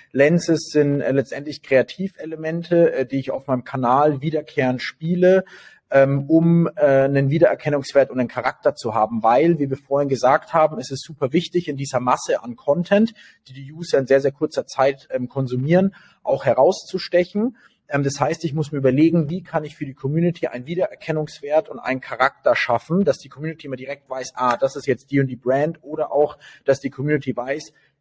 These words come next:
die und die Brand, die steht für genau das und das, ähm, auf, auf TikTok. Ähm, das, einer der besten Beispiele ist immer Ryanair. Für was stehen die? Für ihre Memes mit ihrem Flugzeug, so, ne? Das ist immer wiederkehrend, visuell sofort erkennbar.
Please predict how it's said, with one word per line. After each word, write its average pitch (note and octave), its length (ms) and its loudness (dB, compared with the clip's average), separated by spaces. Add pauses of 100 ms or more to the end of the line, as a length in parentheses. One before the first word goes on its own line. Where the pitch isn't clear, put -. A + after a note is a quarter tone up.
die D#3+ 140 4
und D3+ 100 0
die C#3 100 -6
Brand, C#3 460 2
die C3 60 -4
steht C#3+ 320 -4
für C3 100 -12
genau B2 320 2
das A#2+ 280 -2
und A#2 80 -2
das, A#2 360 0
ähm, A#2 320 2
auf, A2 540 0
auf A2+ 220 -6
TikTok. F3 440 0
Ähm, A#2+ 160 0
das, - 220 -8
einer A#2 140 -2
der A2+ 80 0
besten C3 280 -4
Beispiele B2+ 400 -6
ist A#2 120 -10
immer B2 120 2
Ryanair. C#3+ 600 4
Für B2+ 180 -6
was B2+ 120 2
stehen C#3+ 260 -4
die? C#3+ 120 -2
Für C3 120 -8
ihre B2 180 0
Memes E3 460 2
mit B2+ 140 -8
ihrem C3 260 -4
Flugzeug, D3 640 0
so, C#3+ 220 2
ne? F#3 220 2 (260)
Das C#3 100 2
ist C3 140 -4
immer C#3+ 240 2
wiederkehrend, D#3 640 0
visuell C#3 400 2
sofort C#3 420 -2
erkennbar. A#2+ 680 0